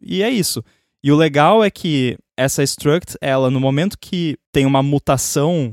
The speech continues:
no, nos grupos ali, digamos, você colocou um widget novo ou removeu, essa struct vai ser chamado lá um método nela de update, ela vai fa-, recalcular isso, e isso fica em cache, basicamente.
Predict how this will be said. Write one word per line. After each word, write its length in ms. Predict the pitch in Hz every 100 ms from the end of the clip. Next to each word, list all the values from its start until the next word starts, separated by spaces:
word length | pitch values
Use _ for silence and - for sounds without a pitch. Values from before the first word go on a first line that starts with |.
| -
no, 280 | 123 117 117
nos 180 | 113
grupos 420 | 113 120 143 131 117
ali, 160 | 131
digamos, 320 | 139 117 117
você 220 | 113 - 117
colocou 460 | 120 117 - 127
um 80 | 135
widget 320 | 131 131 117
novo 340 | 117 156 139 117
ou 80 |
removeu, 680 | 120 123 123 110 120 131 196 - _ _
essa 280 | - 151 -
struct 420 | 156 - 131 -
vai 160 | 120 127
ser 480 | - 127 117 110 - _
chamado 480 | - 151 131 127 131
lá 140 | 123 120
um 80 |
método 400 | 120 120 117 120
nela 360 | 117 120 120 117
de 180 | 117 117
update, 580 | - 143 170 175 196 277
ela 140 | 151
vai 160 | 123 123
fa-, 200 | 127 120
recalcular 800 | - 139 - 120 127 139 127 123
isso, 320 | 131 151 - - _ _ _
e 80 | 196
isso 180 | 202 214
fica 300 | - 185 214
em 80 | 226
cache, 500 | 269 180 165 - 110
basicamente. 840 | 117 120 110 123 120 110 101 -